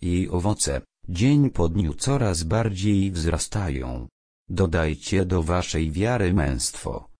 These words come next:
prawdziwą wzniosłość charakteru,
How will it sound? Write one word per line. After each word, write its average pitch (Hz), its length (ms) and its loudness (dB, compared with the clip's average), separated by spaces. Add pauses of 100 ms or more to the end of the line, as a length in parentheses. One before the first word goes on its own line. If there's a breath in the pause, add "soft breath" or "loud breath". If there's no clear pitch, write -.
prawdziwą 131 720 2
wzniosłość 90 1080 0
charakteru, 92 760 -2